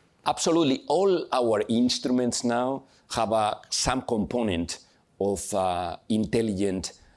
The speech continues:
uh, intelligence or connectivity. So our instruments now have sensors that can, uh, measure pressure,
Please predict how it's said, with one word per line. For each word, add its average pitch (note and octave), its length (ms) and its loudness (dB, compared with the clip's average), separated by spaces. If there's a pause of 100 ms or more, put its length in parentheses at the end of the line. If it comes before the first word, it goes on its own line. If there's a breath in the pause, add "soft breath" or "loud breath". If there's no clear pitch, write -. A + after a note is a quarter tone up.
(200 soft breath)
uh, F2+ 160 -2
intelligence A2 580 -2
or F#2+ 160 -2
connectivity. E2 720 -4
So G2 420 0 (220 loud breath)
our G#2 220 0
instruments A2+ 540 -2
now G#2+ 440 -2 (120)
have - 160 -2
sensors A#2 600 0
that F#2+ 200 -4
can, G2+ 400 -2 (100)
uh, F#2 160 -4
measure G2+ 340 0
pressure, G#2 760 0